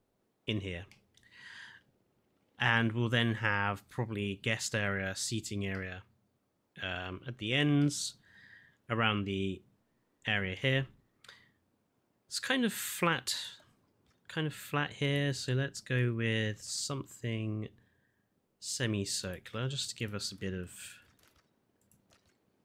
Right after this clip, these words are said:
interest. That's good. Now, the lagoon itself,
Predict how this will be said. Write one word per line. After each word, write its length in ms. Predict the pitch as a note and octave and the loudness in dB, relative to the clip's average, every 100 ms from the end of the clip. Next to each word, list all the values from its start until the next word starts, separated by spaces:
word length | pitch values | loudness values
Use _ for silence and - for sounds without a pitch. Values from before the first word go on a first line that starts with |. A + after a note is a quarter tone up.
| _ _ _ _ _ _ _ _ _ _ _ _ _ _ _ _ _ _ _ _ _ _ _ - - _ - | _ _ _ _ _ _ _ _ _ _ _ _ _ _ _ _ _ _ _ _ _ _ _ -20 -20 _ -4
interest. 800 | G#2 F#2+ - D#3+ - - - - _ _ _ _ _ _ _ _ _ _ _ - | -2 -2 0 0 0 -2 -4 -6 _ _ _ _ _ _ _ _ _ _ _ -12
That's 140 | G#2 | -6
good. 260 | - D3+ - - _ _ _ _ _ _ _ _ _ _ _ _ _ _ _ _ _ _ _ - - - - - - - | 0 0 0 -14 _ _ _ _ _ _ _ _ _ _ _ _ _ _ _ _ _ _ _ -16 -14 -12 -12 -14 -14 2
Now, 340 | D3+ B2 F2 - _ _ _ _ _ _ _ - | 6 6 4 -10 _ _ _ _ _ _ _ 0
the 180 | C3+ D3+ | 6 6
lagoon 420 | D#3+ D3 G3+ G#3 | 4 4 4 4
itself, 720 | - - C3 F2 - - | 2 2 2 0 -4 -8